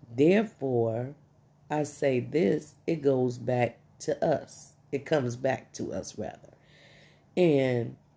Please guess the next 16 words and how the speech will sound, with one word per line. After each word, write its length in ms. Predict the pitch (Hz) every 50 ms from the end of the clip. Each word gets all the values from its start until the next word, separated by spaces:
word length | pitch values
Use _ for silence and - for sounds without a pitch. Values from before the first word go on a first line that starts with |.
| _ _ -
we 200 | - 147 190 254
not 300 | 247 214 190 170 165 160
trying 300 | - - 135 139 139 143
to 60 | 160 165
stick 300 | - - 143 156 208 -
together. 540 | - 285 277 339 359 349 233 110 - - - _ _ _
We 200 | - 147 208 330
just, 380 | - - 170 175 - - 170 - - - _ _ _ _ _ _ _ _ _ -
every 240 | - 262 262 226 233
man 300 | 214 220 233 226 214 214
for 180 | - 208 202 185
himself. 600 | 190 208 196 180 - - 143 151 147 - - - - _ _ _ _ _ _ _ _ _ _ _ _ _ _ _ _ _ _ _ _ -
If 160 | - 131 123
I 160 | 135 175 285 302
got 320 | 240 247 208 196 214 214
it, 160 | - - -